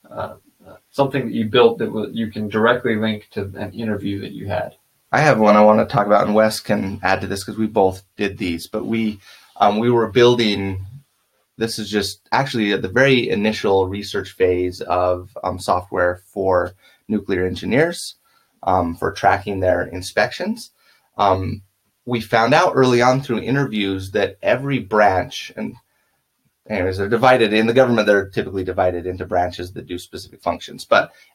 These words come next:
Speaker 2: every branch had somebody who scheduled that branch's activities for the year. And as we started meeting each of these schedulers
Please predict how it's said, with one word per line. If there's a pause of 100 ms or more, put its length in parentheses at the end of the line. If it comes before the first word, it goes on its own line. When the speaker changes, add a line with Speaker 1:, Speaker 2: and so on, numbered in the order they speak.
Speaker 2:
every
branch
had
somebody
who
scheduled
that
branch's
activities (280)
for
the
year. (1300)
And (100)
as
we
started (200)
meeting
each
of
these
schedulers